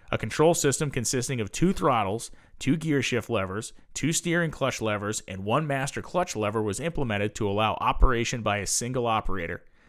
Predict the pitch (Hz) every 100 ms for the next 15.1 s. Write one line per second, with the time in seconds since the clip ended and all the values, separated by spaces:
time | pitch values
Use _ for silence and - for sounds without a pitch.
0 | - _ - 107 - 120 110 151 156 156
1 | 160 160 143 143 139 101 120 147 151 135
2 | 143 123 107 - 170 123 - 131 139 -
3 | 110 147 156 139 - 131 123 - 160 190
4 | 127 117 139 131 117 120 - 135 113 101
5 | - 170 120 - - - _ _ - -
6 | 135 135 117 - 139 135 131 127 - -
7 | - - 107 120 135 139 120 - 180 -
8 | 107 104 - - - 143 131 123 123 -
9 | 123 123 123 110 117 107 - 127 127 92
10 | - - - _ _ _ _ _ 101 127
11 | 117 120 101 98 127 120 104 113 123 -
12 | _ - 104 123 127 123 135 110 - 120
13 | 151 143 127 107 - 117 113 135 - 113
14 | 113 117 101 110 104 - - 127 113 90